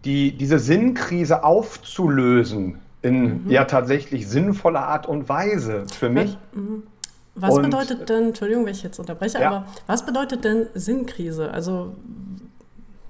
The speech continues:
Speaker 2: was hat dir da, was hat dich
Speaker 1: Ja.
Speaker 2: in eine Krise gebracht?
Speaker 1: Und das ist zum Beispiel spannend, weil das auch viele andere Führungskräfte erleben. Ähm,
Speaker 2: Mhm.
Speaker 1: <clears throat> also ich bin Führungskraft geworden, weil ich tatsächlich,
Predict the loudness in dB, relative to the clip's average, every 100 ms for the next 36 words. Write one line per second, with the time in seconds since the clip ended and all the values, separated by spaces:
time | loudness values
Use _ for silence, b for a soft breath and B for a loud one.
0 | -8 -6 -6 -10 -8 -8 -4 -4 -4 -6
1 | -10 -12 -18 -20 -18 -16 -10 -6 -6 0
2 | 0 2 -2 -2 -4 -4 -10 -12 -16 -20
3 | -12 -10 -10 -14 B B B -4 -2 -2
4 | -2 2 2 2 -6 -2 0 0 0 0
5 | 0 -4 -6 0 0 2 -2 -2 -4 -6
6 | -6 -8 -10 -6 -2 0 0 -2 -4 -8
7 | -2 4 4 4 0 -2 2 6 6 4
8 | -4 B B B 2 2 0 -2 0 2
9 | 4 4 4 2 2 2 0 4 4 4
10 | 2 0 0 -4 0 0 2 -2 -2 -2
11 | -2 -4 -16